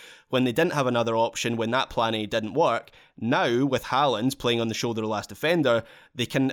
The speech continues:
on occasion, just flip a ball in behind for him and rely on his physical attributes, and that's what City did in this game. And that, that was perhaps the biggest difference for me in this performance compared to the Community Shield,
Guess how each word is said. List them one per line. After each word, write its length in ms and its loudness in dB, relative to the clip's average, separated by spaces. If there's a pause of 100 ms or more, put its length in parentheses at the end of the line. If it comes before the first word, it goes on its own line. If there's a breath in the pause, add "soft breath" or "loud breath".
on 120 4
occasion, 400 0
just 160 -2
flip 260 -2
a 40 -8
ball 280 4
in 80 2
behind 400 2
for 120 -4
him 300 4
and 220 0
rely 280 0
on 80 0
his 100 -6
physical 360 -6
attributes, 520 -4
and 180 -2
that's 220 -2
what 240 -8
City 260 -2
did 320 -2 (420 soft breath)
in 120 0
this 160 -2
game. 180 -2
And 80 -2
that, 220 -2
that 120 2
was 120 -4
perhaps 320 -2
the 80 -10
biggest 480 -2
difference 400 -4
for 120 -4
me 460 0 (360 soft breath)
in 180 4
this 120 2
performance 580 0
compared 280 -2
to 80 -12
the 80 -10
Community 340 -6
Shield, 540 2